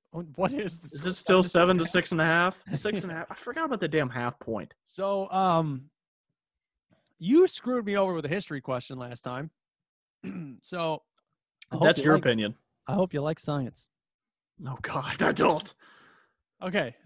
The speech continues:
Speaker 1: so here's how this one is gonna work. This is a two-part question, and,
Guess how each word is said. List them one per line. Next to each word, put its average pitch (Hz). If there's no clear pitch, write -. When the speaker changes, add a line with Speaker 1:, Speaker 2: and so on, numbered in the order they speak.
Speaker 1:
so 165
here's 226
how 220
this 208
one 185
is 160
gonna 147
work. 117
This 180
is 170
a 127
two-part 226
question, 135
and, 139